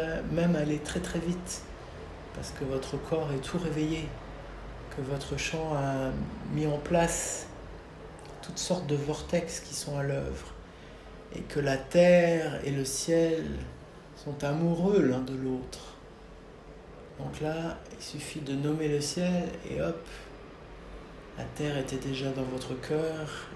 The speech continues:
et le ciel la rejoint, et s'y unit. Donc imaginez que dans votre cœur, vous avez une sorte de concentré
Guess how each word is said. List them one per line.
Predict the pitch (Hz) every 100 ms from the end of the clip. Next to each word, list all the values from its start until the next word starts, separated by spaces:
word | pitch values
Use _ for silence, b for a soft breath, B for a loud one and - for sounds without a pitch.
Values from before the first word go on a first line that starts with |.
| - -
et | 131
le | 131
ciel | - - 151 147 147 143 - - - - - - - - - - - - 131
la | 123
rejoint, | 123 131 123 123 120 123 - - - - - -
et | 127
s'y | - -
unit. | 143 139 127 123 - - - - - - - - - - - - - - - - - - - - - - - - - - - - - - - - - - - - - -
Donc | 139 160
imaginez | 165 160 165 175 180
que | 180
dans | 151 147
votre | 147 -
cœur, | 165 220 214
vous | 190 175
avez | 165 175 180
une | 170 165
sorte | - 185 165
de | 160
concentré | 165 247 226 - 202 - 220 220